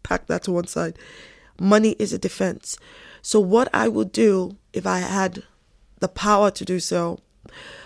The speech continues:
would be to put in laws, policies, and have consequences where such policies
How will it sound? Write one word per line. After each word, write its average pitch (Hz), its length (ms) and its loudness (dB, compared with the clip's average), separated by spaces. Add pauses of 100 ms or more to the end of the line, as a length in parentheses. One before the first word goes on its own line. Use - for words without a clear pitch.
(260)
would 208 220 0
be 202 280 -4
to 190 560 -4 (120)
put 254 300 -2
in 214 240 0 (140)
laws, 185 540 2 (200)
policies, - 640 -4 (240)
and 208 420 2 (300)
have - 300 -6
consequences - 1120 -4
where 185 460 2 (140)
such - 440 -4
policies 175 580 -4